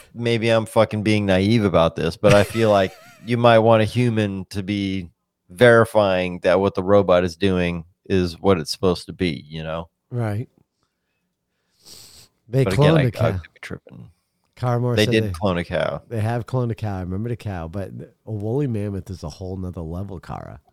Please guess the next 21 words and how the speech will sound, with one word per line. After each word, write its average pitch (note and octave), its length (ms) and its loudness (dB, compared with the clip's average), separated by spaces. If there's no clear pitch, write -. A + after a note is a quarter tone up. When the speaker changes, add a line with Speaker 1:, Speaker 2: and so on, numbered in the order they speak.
Speaker 1:
Dude, F2+ 320 -4
um, F#2 320 -2
I F#2 80 2
wanna F2+ 240 -2
see F2+ 240 -8
it. D2+ 180 -6
Speaker 2:
I, D#3 380 0
I, D#3+ 140 -2
I D#3+ 40 2
definitely, D#3 460 2
like, C#3 240 0
I'm, C3+ 340 -4
I'm C3+ 180 -4
interested C3+ 540 -2
in A#2 40 -4
seeing B2 260 -4
it, G#2 80 -6
but G#2+ 100 -8
I'm G#2+ 120 -6
also G#2 320 -8
scared. E2+ 520 -10